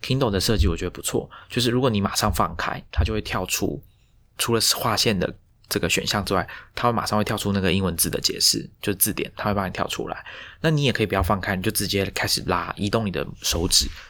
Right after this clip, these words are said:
那它就会开始帮你划线。就等于是，这有点像我前面在 Things 里面讲的，它用一个U I或者说一个动作，就让你同时完成两件事，或者是你可以选择你要不要完成两，两件事都把它做好。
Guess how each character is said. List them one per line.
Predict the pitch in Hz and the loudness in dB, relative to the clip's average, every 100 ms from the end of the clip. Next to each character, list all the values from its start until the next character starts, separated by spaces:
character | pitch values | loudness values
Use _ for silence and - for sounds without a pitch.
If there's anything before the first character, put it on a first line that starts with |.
| - | -4
那 | |
它 | 107 110 | 0 0
就 | 104 | 0
会 | |
开 | - | 0
始 | 95 | 0
帮 | 90 85 | 0 -2
你 | |
划 | - - - | -4 -6 -2
线。 | - - - - - - | -2 -4 -8 -14 -14 -4
就 | 151 | 0
等 | 123 | 2
于 | 95 | 2
是， | - 123 101 - - - - | 2 2 -2 -10 -10 -8 0
这 | 147 | 2
有 | 107 | 2
点 | |
像 | 101 120 | 0 -2
我 | 95 | -2
前 | - | -2
面 | 101 101 | 0 0
在 | 104 98 | 0 0
Things | 92 - 101 - | 0 -2 0 -2
里 | |
面 | 92 82 | -2 -2
讲 | - - | -2 -4
的， | - | -2
它 | 123 | 0
用 | 131 127 | 0 0
一 | 104 | 0
个 | - | 0
U | 104 104 | 2 2
I | 104 101 | 0 0
或 | |
者 | 113 | 0
说 | 113 | -2
一 | |
个 | - 101 | 0 -2
动 | 101 92 | -2 -2
作， | 92 - - - - | -2 -2 -2 -10 -6
就 | - 117 | 0 2
让 | - 113 104 | 2 0 0
你 | 85 | -2
同 | - 90 | -2 -2
时 | - 78 | -2 -2
完 | 87 85 | -2 0
成 | - - - - - - | 0 0 -2 -8 -14 -6
两 | 78 - | -4 -2
件 | 104 87 | -2 2
事， | - - - - - - - | 2 2 -2 -12 -20 -20 -4
或 | 104 | -2
者 | |
是 | 92 | 0
你 | 104 | 0
可 | 95 | 2
以 | 107 | 2
选 | - 90 | 2 0
择 | - | -4
你 | - | -4
要 | 90 | -4
不 | 90 | 0
要 | 90 | 2
完 | - 85 | 2 0
成 | 92 - 64 - - | 0 -2 -2 -8 -8
两， | 95 - 87 - | -6 -6 -6 -4
两 | 107 90 | -4 0
件 | 104 | 0
事 | 101 | 2
都 | 104 | 0
把 | - | 0
它 | |
做 | - - - | -2 -2 -2
好。 | - | -6